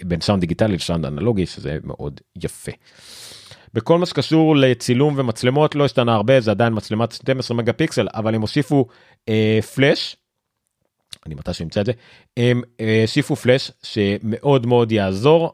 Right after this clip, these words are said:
במיוחד הם הדגישו את זה בצילום מסמכים. למה ב-, הם מדגישים את זה דווקא במכשיר שיכול לעלות, אה, כמעט אלפיים דולר ולהפקות וידאו מקצועיות, איך אתם יכולים ל-, לצלם מסמכים? לא יודע, אולי את החשבונית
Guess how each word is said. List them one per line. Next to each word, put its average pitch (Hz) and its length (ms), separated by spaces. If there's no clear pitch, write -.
במיוחד 90 500
הם 135 80
הדגישו 98 320
את 101 60
זה 123 100
בצילום 95 380
מסמכים. 90 420
למה 110 220
ב-, 90 240
הם 82 260
מדגישים 82 340
את 92 60
זה 92 60
דווקא 101 180
במכשיר 85 440
שיכול 92 300
לעלות, 90 360
אה, 85 100
כמעט 92 300
אלפיים 95 420
דולר 101 400
ולהפקות 82 960
וידאו 110 200
מקצועיות, 113 480
איך - 140
אתם 104 120
יכולים 98 260
ל-, 90 220
לצלם 101 220
מסמכים? 196 400
לא - 100
יודע, 156 120
אולי 117 120
את 110 100
החשבונית 85 580